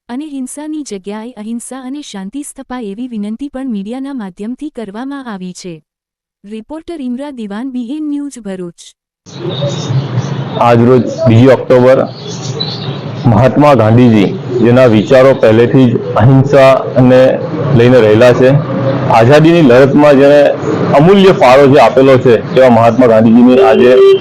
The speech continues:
Speaker 2: જન્મજયંતિની સૌ દેશવાસીઓને ખૂબ ખૂબ શુભેચ્છાઓ. ગાંધીજીના જે વિચારો છે એ વિચારોને લઈને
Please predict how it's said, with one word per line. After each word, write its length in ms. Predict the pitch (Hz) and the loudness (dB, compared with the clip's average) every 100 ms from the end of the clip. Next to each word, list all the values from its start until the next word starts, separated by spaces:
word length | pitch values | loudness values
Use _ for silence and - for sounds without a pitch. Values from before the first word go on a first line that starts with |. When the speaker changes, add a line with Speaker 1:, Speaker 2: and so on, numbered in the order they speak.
| - - | -2 0
Speaker 2:
જન્મજયંતિની 880 | 120 123 120 123 123 127 127 131 127 - - - | 2 4 4 4 4 4 4 4 0 -4 -8 0
સૌ 140 | 160 156 | 2 4
દેશવાસીઓને 560 | 139 135 135 131 139 | 2 4 2 4 2
ખૂબ 220 | 127 117 | 2 0
ખૂબ 140 | 139 123 | 0 0
શુભેચ્છાઓ. 600 | 120 117 120 - 127 135 165 - - - - - 107 | 2 2 0 2 2 2 -2 -8 -8 -6 -8 -2 2
ગાંધીજીના 460 | 120 139 147 156 | 4 4 4 4
જે 100 | 151 | 4
વિચારો 440 | 147 113 143 143 151 | 4 4 4 4 4
છે 140 | 131 151 | 2 2
એ 120 | 135 | 2
વિચારોને 500 | 117 139 143 143 127 | 2 2 4 4 4
લઈને 280 | 120 131 | 4 4